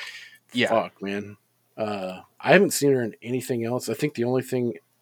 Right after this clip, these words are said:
Speaker 2: the only other thing she's been in that American, uh, filmgoers would know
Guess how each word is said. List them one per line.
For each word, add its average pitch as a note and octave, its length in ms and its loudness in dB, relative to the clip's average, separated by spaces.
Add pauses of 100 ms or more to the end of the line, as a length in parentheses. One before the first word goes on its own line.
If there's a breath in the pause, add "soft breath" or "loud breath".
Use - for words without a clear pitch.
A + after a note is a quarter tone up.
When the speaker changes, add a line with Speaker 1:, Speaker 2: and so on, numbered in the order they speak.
(520)
Speaker 2:
the A2+ 120 -10
only B2+ 280 2
other B2 200 -2
thing A#2+ 180 -4
she's A2 320 -2
been G#2 240 -4
in A2+ 120 -2
that G#2 100 -4
American, A2 880 -6 (200)
uh, A2 340 2
filmgoers A#2+ 600 0
would G#2+ 200 -4
know A2+ 240 -2